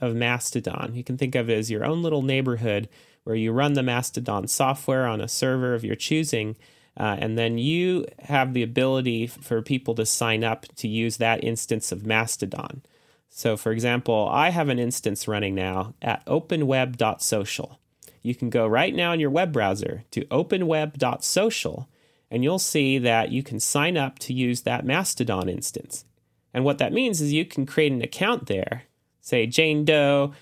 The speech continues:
at openweb dot social, and that's now your handle. So when you use that instance of Mastodon, uh, you can follow other people throughout the federated social network,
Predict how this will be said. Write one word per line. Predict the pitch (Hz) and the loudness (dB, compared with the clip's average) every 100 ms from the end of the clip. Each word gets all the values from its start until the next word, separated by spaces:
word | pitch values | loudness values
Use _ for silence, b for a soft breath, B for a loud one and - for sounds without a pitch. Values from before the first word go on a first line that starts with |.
| B - | B 0
at | 131 - | 2 4
openweb | 131 143 131 127 123 | 2 2 2 2 2
dot | 113 - | 0 2
social, | - 190 202 - - 127 - | 2 2 2 -2 -4 -6 -4
and | 123 | -2
that's | 135 165 - | 0 0 0
now | 147 | 0
your | 135 110 | 2 0
handle. | - 156 156 127 101 113 | 0 2 2 2 0 -2
So | - 123 | -2 0
when | 120 127 | 2 2
you | 160 | 0
use | 185 170 156 151 - - _ _ _ - | -2 0 0 0 -2 -6 _ _ _ -4
that | 120 - | -2 0
instance | 185 185 - 135 120 | -2 0 -2 -2 -2
of | 120 | 0
Mastodon, | 151 180 - 123 110 95 95 104 b b b | 2 0 -2 -2 0 0 -2 -6 b b b
uh, | 110 | -2
you | 110 185 | 0 0
can | 214 185 | 0 -2
follow | - 160 151 | 2 2 4
other | 135 170 | 2 0
people | 160 165 156 156 147 | -2 -4 -2 0 0
throughout | 151 135 127 135 - | 0 0 2 2 2
the | 123 | -4
federated | - 131 127 123 127 120 123 | -2 0 0 0 0 -2 -2
social | 117 123 123 | -2 -2 -2
network, | 120 127 - 101 107 - | -2 0 0 0 0 -6